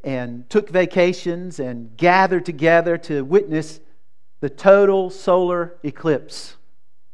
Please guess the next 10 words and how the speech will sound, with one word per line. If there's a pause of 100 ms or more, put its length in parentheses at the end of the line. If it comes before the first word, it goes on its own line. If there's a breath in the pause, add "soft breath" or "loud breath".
(120)
here
in
our
country. (1800)
That
event (760)
had
been (840)
calculated (1700)
for